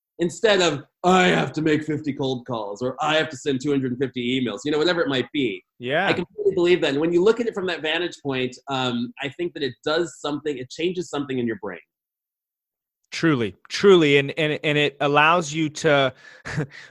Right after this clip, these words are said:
Speaker 2: really what I've found is it allows you to deal with a lot more bullshit because, because then, you know, you're, <clears throat> um, you're gliding past things. Things are rolling off your back, and not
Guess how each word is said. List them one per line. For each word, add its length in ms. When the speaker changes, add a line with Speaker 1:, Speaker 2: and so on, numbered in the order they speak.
Speaker 2:
really 360
what 160
I've 180
found 300
is 100
it 80
allows 320
you 60
to 80
deal 180
with 120
a 40
lot 180
more 140
bullshit 640
because, 400
because 360
then, 440
you 120
know, 260
you're, 520
<clears throat> 320
um, 480
you're 300
gliding 600
past 440
things. 340
Things 260
are 80
rolling 420
off 240
your 80
back, 480
and 140
not 220